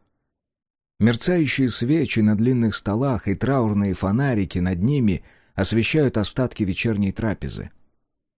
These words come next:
Фонарики сделаны из цветной рисовой бумаги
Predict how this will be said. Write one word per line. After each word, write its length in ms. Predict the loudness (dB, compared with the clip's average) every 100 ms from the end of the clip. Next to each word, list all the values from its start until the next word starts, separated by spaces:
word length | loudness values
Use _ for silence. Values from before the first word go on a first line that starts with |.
| _ _ -2
Фонарики 500 | 2 2 2 2 0
сделаны 500 | 2 2 2 0 0
из 100 | 0
цветной 480 | 0 2 4 4
рисовой 360 | 4 2 2 2
бумаги 540 | 2 0 0 0 -2